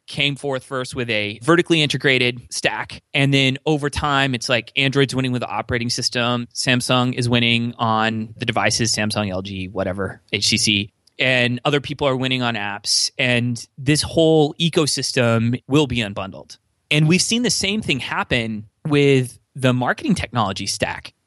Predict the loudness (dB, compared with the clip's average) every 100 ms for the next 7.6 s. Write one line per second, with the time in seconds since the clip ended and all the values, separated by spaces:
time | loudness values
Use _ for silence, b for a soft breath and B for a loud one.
0 | 0 2 4 2 2 -2 -2 -4 -8 -2
1 | 0 0 0 2 4 4 2 0 2 4
2 | 4 4 2 2 0 -2 -2 -6 -16 b
3 | b _ 0 0 2 2 4 2 2 2
4 | 2 0 -2 -10 -8 -4 -4 -4 -4 0
5 | 2 2 0 -2 -4 -10 b -4 0 0
6 | 0 -4 -4 -4 -2 -2 0 -2 -2 -2
7 | -2 0 2 4 2 -2